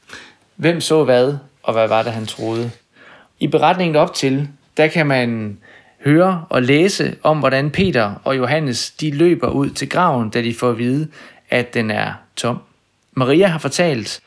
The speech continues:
hvad det er, hun har set, og, øh, har sagt, at de har flyttet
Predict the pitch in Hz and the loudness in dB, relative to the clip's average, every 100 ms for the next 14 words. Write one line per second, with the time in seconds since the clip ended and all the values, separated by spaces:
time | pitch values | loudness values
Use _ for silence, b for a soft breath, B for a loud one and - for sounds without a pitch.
0 | b b b b 143 147 147 151 135 123 | b b b b 0 2 2 2 -2 -2
1 | 185 - - - - _ b b b b | -2 -4 -8 -14 -18 _ b b b b
2 | 139 139 131 127 123 117 107 107 113 143 | 2 4 6 4 4 4 0 -2 -4 -4
3 | 151 131 - 123 113 - - 175 127 | -4 -6 -4 -4 -4 -2 -2 0 -4